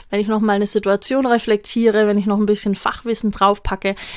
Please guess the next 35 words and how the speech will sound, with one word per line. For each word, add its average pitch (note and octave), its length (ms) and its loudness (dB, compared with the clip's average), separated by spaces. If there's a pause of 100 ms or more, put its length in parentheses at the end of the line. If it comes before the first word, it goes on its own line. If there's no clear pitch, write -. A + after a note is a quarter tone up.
(100)
dann G3+ 180 2
wird G#3+ 160 2
das G#3 120 0
ja G3+ 120 4
auf F#3+ 140 -2
einmal F#3 280 0
alles F3+ 300 -4
anders. F3 380 -4
Und G#3 400 -2
der F#3+ 160 0
Witz F4 220 -2
ist F4 140 -2
einfach, G3 480 2 (500)
dass A3+ 200 2
das A#3+ 180 -2 (100)
an G#3+ 160 -2
ganz, A#3+ 280 -2
ganz A#3 260 -2
vielen E4 360 2
Stellen F#3 640 0 (140)
im, G3 420 2 (340)
im, G3+ 420 2
äh, E3+ 160 -2
Kindergarten F#3+ 880 2
und F#3 180 -2
im G3 100 0
Krippenalltag F3+ 880 -2
genauso G#3 580 0
funktioniert. B3+ 640 -2
Nicht A#3 220 -2
mal A3+ 140 2
jetzt G#3 160 0
unbedingt A3 420 -2
nur G#3+ 260 2
auf G#3 200 -4